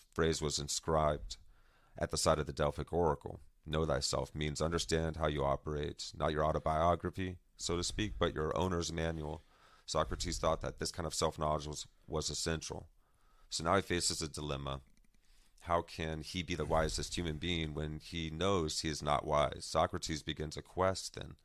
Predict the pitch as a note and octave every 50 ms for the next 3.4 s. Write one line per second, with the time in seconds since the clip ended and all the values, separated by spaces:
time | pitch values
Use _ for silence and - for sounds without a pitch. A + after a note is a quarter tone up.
0 | _ _ - - - - - - - - D#2+ E2+ D#2+ D#2+ - - F2 E2+ D#2+ D#2
1 | D2+ D2+ D2+ C#2+ - _ _ _ _ _ _ - _ - - F2+ F2+ F#2 - D2
2 | C2+ D#2+ D2+ D2 - - C#2+ D#2 D2 - - D#2 D2 C2+ - - - D2 D2 C#2
3 | C2+ - - C2+ C#2+ D#2 - -